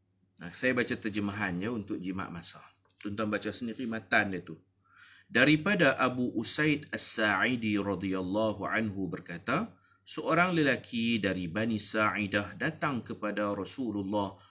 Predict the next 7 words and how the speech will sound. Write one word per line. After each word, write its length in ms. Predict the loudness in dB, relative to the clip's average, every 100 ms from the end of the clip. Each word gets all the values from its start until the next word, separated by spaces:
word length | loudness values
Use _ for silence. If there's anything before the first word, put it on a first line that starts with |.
| _
sallallahu 880 | -8 -2 0 2 0 0 0 0 -2
alaihi 400 | -2 -2 -2 -2
wasallam 640 | -4 -4 -4 0 0 0
dan 160 | 0 -2
berkata, 640 | -6 -8 -12 -12 -18 -18 _ _ _ -8
"Wahai 320 | -2 4 6
Rasulullah, 960 | 4 0 0 0 0 0 2 2 0